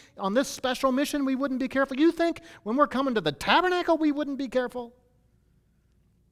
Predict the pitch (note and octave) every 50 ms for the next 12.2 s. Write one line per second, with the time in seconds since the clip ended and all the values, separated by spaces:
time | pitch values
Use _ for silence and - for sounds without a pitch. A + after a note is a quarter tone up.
0 | _ _ _ _ _ _ _ - C3 D#3+ E3 D3+ C#3 - - D#3+ D#3 D3 C3 A2+
1 | G#2 A#2 A2 G2+ G2 A#2 A3 C#4 - - - B3 A#3+ - - A3+ G#3+ G#3 G#3 -
2 | - - - _ - C#3 B2+ C3 - - - - A#3+ B3+ A3+ A3+ A3+ G#3+ - G#3+
3 | G3+ - - A3+ A3 B3+ - D#4+ E4 - - - - F#4 F#4 F4+ D#4 - - -
4 | G#3 E3 C#3 A#2 G#2+ B2+ A#2 A2 G#2+ A2 A2 G#2+ F#2+ - - - - A#2 G2 E2+
5 | - - D2 - - _ _ _ _ _ _ _ _ _ _ _ _ _ _ _
6 | _ _ _ _ _ _ _ _ _ _ _ _ - C3+ D#3 D3+ G#3 A3 - F#3+
7 | D#3+ D#3+ E3+ F#3 G3 - E3 C#3 D3+ C#3+ C#3+ - _ _ _ _ - D#3+ E3+ E3
8 | - - - D3 D#3 - - D#3+ C#3 C#3 C3+ D3 E3+ - - - D3+ C#3 C3+ E3+
9 | A#3 B3 G3 C#3 C#3 - - E3+ C#3 A#2+ C3 C3 C#3 E3+ E3 D3+ F3 G#3 F#3+ E3+
10 | F3 G3+ F3+ C3 A2+ G#2+ F#2+ - - G2 F#2+ F2 F2 F2+ A2 B2 G2 F2+ E2+ F2
11 | - _ _ _ _ _ _ _ - A#2 - A#2+ A2 A#2+ A#2 G#2 - - - G#2
12 | F#2+ F#2+ F#2+ -